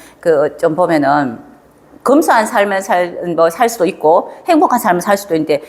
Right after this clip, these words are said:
행복 지수는 참 좋은데, 이게 없으면은 내가 기준이 없다는 뜻은, 어, 나하고 만나진 사람,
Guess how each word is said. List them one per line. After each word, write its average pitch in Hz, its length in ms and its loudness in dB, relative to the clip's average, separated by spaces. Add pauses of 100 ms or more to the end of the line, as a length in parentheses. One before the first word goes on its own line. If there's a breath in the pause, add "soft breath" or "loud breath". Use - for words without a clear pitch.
(120)
행복 415 260 2
지수는 170 280 -2
참 240 200 0
좋은데, 160 540 0 (220 loud breath)
이게 254 180 2
없으면은 156 880 0 (460 loud breath)
내가 185 200 2
기준이 320 380 0
없다는 180 340 0
뜻은, 135 800 -2
어, 117 340 -8 (420 soft breath)
나하고 196 480 2
만나진 170 800 0
사람, 160 520 -2